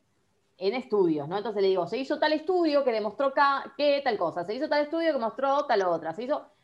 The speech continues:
siempre vieron que yo les estoy como todo el tiempo mostrando o marcando cuál es el, de, qué parte, qué, qué estudio o qué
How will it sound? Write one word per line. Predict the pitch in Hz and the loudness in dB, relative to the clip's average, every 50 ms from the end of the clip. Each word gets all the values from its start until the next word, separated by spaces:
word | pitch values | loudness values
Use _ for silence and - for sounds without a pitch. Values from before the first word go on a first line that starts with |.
| _ _ _ - | _ _ _ -4
siempre | 254 285 302 294 320 | -4 -2 0 0 -2
vieron | 294 262 269 285 294 294 285 - | 0 2 0 0 0 -2 -6 -8
que | - 202 | -4 -4
yo | 190 190 240 | -4 -2 -2
les | 247 269 247 | -2 -2 -2
estoy | 220 196 - 240 240 | -2 -6 -4 -4 -2
como | 240 247 214 185 180 | -2 -2 -2 0 0
todo | 240 247 254 | 2 2 2
el | 254 240 | 2 0
tiempo | 254 269 277 277 269 269 247 262 277 294 320 330 | -4 0 0 2 0 0 -2 -2 0 2 2 0
mostrando | 269 208 180 170 - 226 247 247 262 262 233 | 0 -4 -6 -6 -2 0 0 0 0 0 -2
o | 202 | -2
marcando | 202 202 208 - 240 240 240 247 254 269 277 320 320 - _ _ _ _ _ _ _ _ _ | -2 -4 0 0 0 0 0 0 -2 -2 -2 -2 -6 -12 _ _ _ _ _ _ _ _ _
cuál | - 311 311 285 240 208 | 0 4 4 4 6 4
es | 196 190 190 - | 2 0 0 0
el, | 196 185 180 175 170 - - - - - - 185 | -2 0 0 -2 -2 -4 -8 -12 -16 -16 -14 -6
de, | 185 214 - - 196 - _ _ _ _ _ _ 220 202 196 - _ _ _ _ - | -4 -4 -4 -4 -10 -18 _ _ _ _ _ _ -16 -16 -16 -18 _ _ _ _ -4
qué | - 370 370 | -4 -2 2
parte, | 403 392 392 392 370 - | 2 2 2 2 -6 -8
qué, | - - - - - | -8 -8 -8 -6 -2
qué | 370 | -4
estudio | 427 415 - 381 370 392 381 381 349 277 | -2 0 0 0 2 2 2 2 4 2
o | 247 240 | 0 0
qué | - 311 311 311 - _ | -2 -8 -8 -8 -12 _